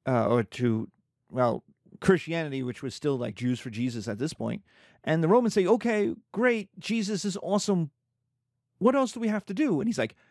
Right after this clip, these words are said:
"No bacon." And the Romans laugh at him and say, <laughs> "We're Roman." And it's Paul who'll say, "Okay, okay, okay, okay, forget that stuff. That's just Jewish stuff. You could have as much pig as you want. Sausage,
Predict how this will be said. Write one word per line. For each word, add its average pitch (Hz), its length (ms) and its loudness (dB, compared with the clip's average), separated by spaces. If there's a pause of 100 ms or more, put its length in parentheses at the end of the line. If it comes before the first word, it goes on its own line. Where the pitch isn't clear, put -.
(100)
"No 170 360 6
bacon." 139 460 0
And 160 300 -6
the 180 80 -2
Romans 254 420 -2
laugh 120 500 -2
at 82 140 -12
him 104 200 -14
and - 120 -16
say, - 60 -18 (100)
<laughs> 180 1900 -6 (340)
"We're 254 200 0
Roman." 107 680 2 (1300)
And 226 160 4
it's 214 180 -2 (200)
Paul 294 320 8
who'll 226 180 6
say, 214 220 2
"Okay, 175 240 2
okay, 156 260 2
okay, 139 140 -4
okay, 113 360 -8
forget 156 420 2
that - 220 -12
stuff. - 320 -14
That's 165 200 -2
just - 220 -4
Jewish 95 340 -6
stuff. - 320 -14 (320)
You 180 180 6
could 143 140 -2
have 127 200 -2
as 113 140 -4
much 120 240 -4
pig 110 240 0
as - 140 -4
you 85 80 -6
want. - 280 -12
Sausage, 202 720 2